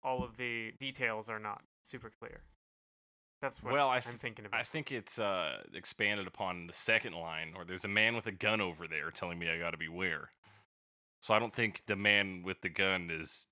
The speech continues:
Speaker 2: like, near him while he's reading a newspaper about events.
Speaker 1: Right,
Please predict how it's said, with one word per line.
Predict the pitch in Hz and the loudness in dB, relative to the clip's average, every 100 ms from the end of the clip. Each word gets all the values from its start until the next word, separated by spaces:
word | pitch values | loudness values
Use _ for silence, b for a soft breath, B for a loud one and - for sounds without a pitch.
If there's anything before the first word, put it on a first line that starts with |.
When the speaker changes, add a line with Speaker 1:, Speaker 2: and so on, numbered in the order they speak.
| _ _ _ - | _ _ _ -4
Speaker 2:
like, | 90 - 85 | -4 -4 -12
near | 87 90 87 | -2 2 2
him | 95 85 | 2 2
while | 85 | 2
he's | 85 82 | 2 -2
reading | 92 90 85 | -2 0 0
a | |
newspaper | 80 85 82 90 78 80 | 2 0 0 0 0 -2
about | 73 73 | -6 -6
events. | 69 71 57 - - - | -6 -10 -8 -2 -2 6
Speaker 1:
Right, | 175 196 156 | 12 12 10